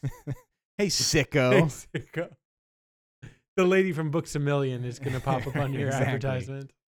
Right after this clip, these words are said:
Speaker 1: Um, yeah, and the other thing, I used to rate stuff in Netflix, right? But again, that was, that was before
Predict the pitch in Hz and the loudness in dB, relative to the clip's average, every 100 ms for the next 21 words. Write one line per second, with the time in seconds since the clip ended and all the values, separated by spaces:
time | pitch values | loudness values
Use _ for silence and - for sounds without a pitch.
0 | _ 139 135 131 123 131 185 208 160 160 | _ -8 -6 -4 -6 -8 -2 0 0 -2
1 | 185 214 262 220 175 _ _ 143 208 180 | 0 -2 -2 -6 -8 _ _ 0 2 2
2 | 180 269 - 185 160 131 131 123 - 127 | 2 2 2 2 2 4 0 -2 -2 -2
3 | 123 113 104 - 117 - 120 127 180 - | -2 -6 -6 -6 -8 -6 -4 -2 -4 -10
4 | _ _ - 139 - 139 135 185 214 190 | _ _ -6 -6 -2 -2 0 -2 -2 -4
5 | 147 139 131 _ - 147 143 131 131 - | -4 -4 -6 _ -6 -4 -2 -4 -6 -4
6 | 143 139 139 135 131 | -2 2 2 0 -2